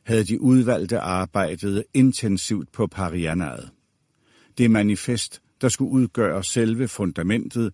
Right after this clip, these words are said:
eller grundloven for den mission, Haddaen havde udstukket for fremtiden.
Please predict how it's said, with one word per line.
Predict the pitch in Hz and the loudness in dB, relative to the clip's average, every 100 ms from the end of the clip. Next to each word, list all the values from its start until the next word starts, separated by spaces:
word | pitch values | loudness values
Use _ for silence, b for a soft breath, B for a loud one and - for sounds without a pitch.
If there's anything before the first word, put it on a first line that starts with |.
| b | b
eller | - 123 107 | 0 2 2
grundloven | - 120 127 120 98 90 107 | 2 4 4 4 0 -2 -4
for | - 113 | -4 -6
den | - 120 101 | -4 -4 -2
mission, | 90 143 139 110 b b | -2 0 0 -2 b b
Haddaen | - 117 113 107 71 98 b | -2 -2 0 -4 -2 -4 b
havde | - 131 | 0 0
udstukket | - 98 85 - 98 98 90 | 0 -4 -4 -4 -4 -2 -4
for | 90 | -6
fremtiden. | 82 95 98 - 82 73 67 | -6 -4 -2 -4 -8 -8 -12